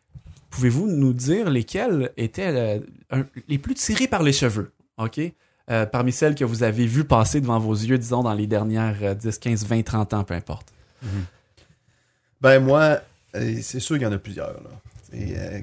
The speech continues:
Speaker 2: comme tu dis, Elvis qui vit sur une île avec Kennedy et Marilyn Monroe. J'ai entendu.
Speaker 1: <laughs>
Speaker 2: Euh, dernièrement,
Speaker 1: Ouais.
Speaker 2: j'ai, j'ai entendu parler que Kennedy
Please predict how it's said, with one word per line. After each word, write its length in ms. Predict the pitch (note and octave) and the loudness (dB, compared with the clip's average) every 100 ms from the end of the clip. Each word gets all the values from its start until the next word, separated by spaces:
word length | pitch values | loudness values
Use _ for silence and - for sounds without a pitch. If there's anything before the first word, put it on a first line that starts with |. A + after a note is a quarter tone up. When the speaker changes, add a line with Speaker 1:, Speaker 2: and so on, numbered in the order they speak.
| - | -12
Speaker 2:
comme 200 | - G#2 | -8 -8
tu 120 | G2+ | -6
dis, 240 | G#2 F#2+ A2 | -8 -6 -6
Elvis 500 | G2+ F#2 A2+ A2+ - | -4 -2 -2 -4 -6
qui 140 | - | -10
vit 320 | G#2+ G#2+ A2+ A2+ | -6 -2 0 -2
sur 200 | A#2+ G2+ | -2 -2
une 260 | G#2 G#2 | -2 -2
île 340 | A2 A2+ A2 G#2 | -2 0 0 -2
avec 300 | F#2 F#2+ - | -4 -6 -6
Kennedy 440 | A#2 G#2 G2 G#2+ | -6 -2 -2 -2
et 40 | G#2 | -2
Marilyn 380 | G2+ G2 G2 G2+ | -2 -2 -2 -2
Monroe. 600 | G2 F#2+ F#2 F#2+ F#2 G2 - G2 G2 F#2+ A2+ | -2 -4 -4 -4 -6 -8 -6 0 0 2 2
J'ai 60 | F#3+ | 4
entendu. 600 | C#3+ G#2 G2 G2 G2+ G2 F#2+ | 4 4 2 2 0 -2 -4
Speaker 1:
<laughs> 40 | - - - A#3 - _ _ _ - - - _ - | -8 -14 -12 -12 -12 _ _ _ -20 -20 -20 _ 2
Speaker 2:
Euh, 520 | A2 A2+ A2 A2 G#2 A#2+ | 8 10 10 10 8 4
dernièrement, 840 | A#2 D#3 F#3 G#3 D#3 G#2+ G#2 A#2+ F3 D#3+ B2+ | 4 4 6 4 4 2 0 0 -2 -4 -2
Speaker 1:
Ouais. 160 | B2 | 0
Speaker 2:
j'ai, 240 | G#2+ A2 G#2+ - - - - - - - | 0 0 0 -2 -10 -16 -18 -20 -20 -10
j'ai 140 | A2+ | -4
entendu 640 | A2+ A2 A#2 A2 A2 C3 | -2 0 0 0 -2 -4
parler 440 | D3 C3 A2 G#2+ B2+ | -2 -2 0 -2 -2
que 100 | A2+ | -4
Kennedy 720 | G2+ C#3+ E3 D#3 F#2 D2 B2+ | -4 -2 0 -2 -2 -8 -10